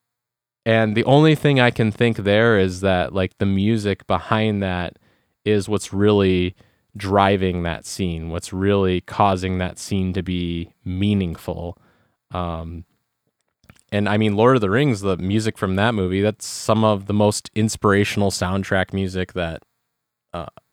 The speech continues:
for me at least, some of the most inspirational soundtrack music that I like. I just think it's so interesting the, the effect that it,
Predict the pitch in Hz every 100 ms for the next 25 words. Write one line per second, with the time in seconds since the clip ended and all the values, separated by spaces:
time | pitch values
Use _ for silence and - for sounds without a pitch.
0 | _ _ _ _ _ _ _ _ _ -
1 | 113 104 123 120 78 82 92 - 107 104
2 | 101 95 104 101 - 101 98 98 92 -
3 | 95 92 95 - 95 90 87 87 82 -
4 | _ 92 120 98 80 92 - _ _ _
5 | _ _ _ _ _ _ _ _ - 131
6 | 147 - 139 135 - 127 113 104 101 110
7 | 95 - 95 92 85 90 - 87 95 90
8 | - - 87 - 95 85 85 - _ _
9 | _ - 85 82 -